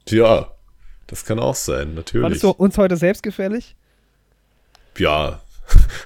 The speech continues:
Speaker 2: Ich meine, das, wir
Speaker 1: Aber
Speaker 2: haben schon
Speaker 1: auf
Speaker 2: wirklich
Speaker 1: eine
Speaker 2: sehr
Speaker 1: sehr
Speaker 2: guten,
Speaker 1: gute Art und Weise,
Speaker 2: sehr guten
Speaker 1: ja.
Speaker 2: Filmgeschmack. Weil, hat man ja
Speaker 1: Das
Speaker 2: jetzt gemerkt,
Speaker 1: stimmt.
Speaker 2: ne? Also
Speaker 1: Die Filmkonnoisseure. Ähm, guter Filmgeschmack, aber auch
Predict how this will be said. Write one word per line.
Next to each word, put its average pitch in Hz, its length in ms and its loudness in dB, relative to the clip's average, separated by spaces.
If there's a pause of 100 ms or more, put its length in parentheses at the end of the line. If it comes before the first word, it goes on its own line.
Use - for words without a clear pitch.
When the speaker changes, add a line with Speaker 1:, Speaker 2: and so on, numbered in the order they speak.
(160)
Speaker 2:
Ich 151 80 -4
meine, 180 140 2
das, 180 120 -4
wir 196 80 -6
Speaker 1:
Aber 185 100 6
Speaker 2:
haben 185 120 4
schon 196 80 2
Speaker 1:
auf 185 80 0
Speaker 2:
wirklich - 220 -2
Speaker 1:
eine 87 100 -2
Speaker 2:
sehr 92 120 2
Speaker 1:
sehr 110 200 8
Speaker 2:
guten, 117 200 4
Speaker 1:
gute 120 300 8
Art 85 240 2
und 98 180 -2
Weise, 82 180 4
Speaker 2:
sehr 85 120 2
guten 87 140 0
Speaker 1:
ja. 95 160 4
Speaker 2:
Filmgeschmack. 107 560 -2
Weil, 123 480 -10 (100)
hat 147 160 -4
man 151 140 -4
ja 151 80 0
Speaker 1:
Das 175 180 -2
Speaker 2:
jetzt 180 80 -8
gemerkt, 139 260 -6
Speaker 1:
stimmt. 127 140 -14
Speaker 2:
ne? - 80 -16
Also 127 400 -14 (1120)
Speaker 1:
Die 107 60 -12
Filmkonnoisseure. 80 1120 -6 (360)
Ähm, 87 420 -4
guter 113 240 2
Filmgeschmack, 113 840 -2 (520)
aber 95 320 0
auch 95 340 -2